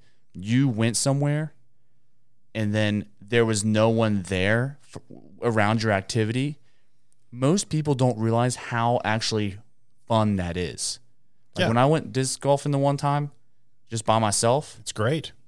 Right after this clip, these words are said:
Speaker 1: dude, I didn't know that I could be happy with just talking by myself.
Speaker 2: Yeah.
Speaker 1: I was just talking to myself the whole time, and it was amazing.
Speaker 2: Yeah, it's great. Once
Speaker 1: So
Speaker 2: you
Speaker 1: I
Speaker 2: learn
Speaker 1: understand
Speaker 2: and submerge yourself in just, like,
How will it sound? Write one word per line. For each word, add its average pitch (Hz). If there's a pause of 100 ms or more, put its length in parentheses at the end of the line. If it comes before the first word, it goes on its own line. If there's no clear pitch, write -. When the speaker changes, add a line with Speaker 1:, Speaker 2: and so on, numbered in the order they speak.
(400)
Speaker 1:
dude, 123
I 131
didn't 160
know 135
that 117
I 117
could 110
be 113
happy 104
with 101 (580)
just 113
talking 107
by 87
myself. 73
Speaker 2:
Yeah. 180
Speaker 1:
I -
was 147
just 170
talking 160
to -
myself 95
the 107
whole 123
time, 127 (320)
and 120
it 123
was 120
amazing. 127 (240)
Speaker 2:
Yeah, 165 (280)
it's -
great. 123 (480)
Once 135
Speaker 1:
So 123
Speaker 2:
you 113
Speaker 1:
I 123
Speaker 2:
learn 135
Speaker 1:
understand 139
Speaker 2:
and 113
submerge 110
yourself 127 (320)
in 92
just, -
like, 98